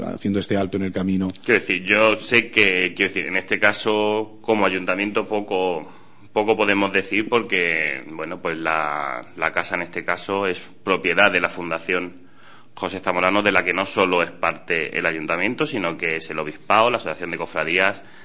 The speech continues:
Speaker 2: y, eh, que preside el juez de, de allí, y ellos son los que tienen que, que decidir. Yo sí que sé que hay proyecto y que hay ganas de, de por lo menos mantenerla y conservarla. Para la gente que conocemos la casa,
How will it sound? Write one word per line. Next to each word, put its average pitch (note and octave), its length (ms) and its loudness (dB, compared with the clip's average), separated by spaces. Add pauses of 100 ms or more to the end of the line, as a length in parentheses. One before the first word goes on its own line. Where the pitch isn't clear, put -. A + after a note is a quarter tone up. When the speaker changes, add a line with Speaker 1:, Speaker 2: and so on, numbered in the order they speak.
(140)
Speaker 2:
y, D#2+ 280 -4
eh, A1+ 260 -6
que E2+ 100 -6
preside D#2 400 -6
el D2+ 60 -2
juez - 320 -6 (340)
de, D#2 400 -6
de C2 160 -8
allí, E2+ 240 -6
y F2+ 60 -2
ellos E2 180 -6
son E2+ 240 -2
los E2 140 -6
que E2 100 -6
tienen E2+ 320 -6
que, E2 260 -4
que - 140 -8
decidir. E2 440 -6 (360)
Yo G2 120 0
sí G2+ 120 0
que F2 120 0
sé A2+ 280 4
que F2+ 160 4
hay E2+ 320 4
proyecto F2 640 0
y E2 140 -2
que E2 260 0
hay E2+ 160 4
ganas E2+ 460 0 (380)
de, D#2 580 -4 (640)
de - 380 -6
por F#2 120 0
lo F2 80 2
menos G#2 360 2
mantenerla F#2+ 880 4
y E2+ 40 4
conservarla. F#2 640 0
Para F2 160 2
la E2+ 120 2
gente F#2 280 -2
que G2 120 -2
conocemos F#2+ 540 0
la F2+ 120 2
casa, A2+ 480 2